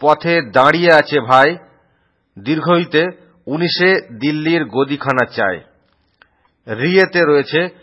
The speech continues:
"ঋতব্রত বসে ব্রিগেড সভায়", লিয়েতে রয়েছে, "লিকার খাইয়ে ক্লাব কেনা যায়", এতে এমপ্লয়মেন্টে সিভিক টিচার, ওয়েতে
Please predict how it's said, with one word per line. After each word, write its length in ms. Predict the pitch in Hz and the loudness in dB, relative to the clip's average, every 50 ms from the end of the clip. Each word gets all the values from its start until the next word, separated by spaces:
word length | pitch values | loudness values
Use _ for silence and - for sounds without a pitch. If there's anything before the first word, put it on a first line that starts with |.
| _ _ _ _ - 107 | _ _ _ _ -10 -8
"ঋতব্রত 580 | 131 147 - 185 175 135 156 170 175 175 185 | -6 -2 -2 -2 -2 -2 -2 -4 -4 -2 0
বসে 680 | 180 180 180 151 123 139 254 - - 175 165 175 180 156 - - - 120 107 | 2 2 2 2 4 2 2 2 2 0 -2 -2 -2 -4 -6 -10 -20 -18 -12
ব্রিগেড 400 | 98 131 139 139 131 156 160 160 | -8 -6 -6 -4 -2 0 -2 -2
সভায়", 540 | 147 - - 147 135 123 127 127 135 151 170 170 - _ _ _ _ _ _ _ _ _ _ _ _ _ _ _ _ _ _ _ _ 113 | -2 -2 -2 0 0 4 4 4 4 4 2 -2 -12 _ _ _ _ _ _ _ _ _ _ _ _ _ _ _ _ _ _ _ _ -12
লিয়েতে 440 | 117 131 160 175 175 165 170 170 | -6 -2 2 2 2 2 2 0
রয়েছে, 340 | 170 170 165 160 - 175 175 | 2 0 0 0 0 -2 -2
"লিকার 440 | 156 127 131 139 139 - 170 165 165 | 0 0 -2 -2 0 2 2 2 2
খাইয়ে 600 | - - - 147 143 147 147 151 160 170 175 160 | 0 -4 -2 0 0 0 0 -2 -2 -2 -4 -4
ক্লাব 400 | - _ - 127 131 131 139 135 117 - | -8 _ -4 0 2 2 2 2 -2 -6
কেনা 240 | - 127 113 117 110 | -6 -4 -2 -2 -4
যায়", 320 | 92 101 98 92 85 80 73 _ _ _ _ _ _ _ _ _ _ _ _ _ _ _ - | -2 -2 -2 -2 -4 -6 -8 _ _ _ _ _ _ _ _ _ _ _ _ _ _ _ -6
এতে 540 | 117 139 156 165 165 170 143 143 151 175 170 - _ - | -2 0 0 0 0 0 0 0 0 0 -2 -6 _ -4
এমপ্লয়মেন্টে 920 | 131 143 147 131 - 156 156 160 156 139 143 151 151 131 147 160 165 160 | -4 -4 -4 -2 0 4 4 4 4 4 0 -2 -2 -2 -4 -4 -4 -4
সিভিক 460 | 156 - - 143 135 135 156 160 156 - | -6 -6 -8 -8 -6 -6 -6 -8 -8 -10
টিচার, 360 | 135 139 - - 151 156 165 170 - - _ _ _ _ _ _ _ _ _ - | -10 -8 -2 0 2 2 2 0 -4 -20 _ _ _ _ _ _ _ _ _ -4
ওয়েতে 540 | - 139 156 165 175 170 170 - 147 147 156 | -2 0 0 2 0 0 0 0 0 0 0